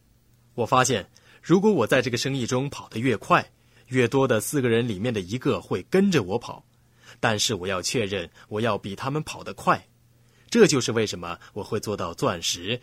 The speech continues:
双钻石还有皇冠。不是因为我比谁聪明，我相信这个周末你已经发现我不是很聪明的人了，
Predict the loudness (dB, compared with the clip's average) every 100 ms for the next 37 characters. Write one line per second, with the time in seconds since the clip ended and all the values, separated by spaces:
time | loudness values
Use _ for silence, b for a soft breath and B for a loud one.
0 | B 0 2 2 2 0 0 -4 -4 -10
1 | B -6 -4 -4 -8 -14 -8 -2 -2 -4
2 | _ _ _ _ _ _ _ -2 0 2
3 | 2 4 4 2 0 -4 -6 -6 -4 -4
4 | -4 -8 _ _ _ -2 2 2 2 -2
5 | -2 -2 -2 -2 -2 -6 B B -2 -2
6 | -4 -2 0 0 -2 -4 -8 -6 -6 -6
7 | -10 -8 -4 -2 -4 -6 -10 -14 -20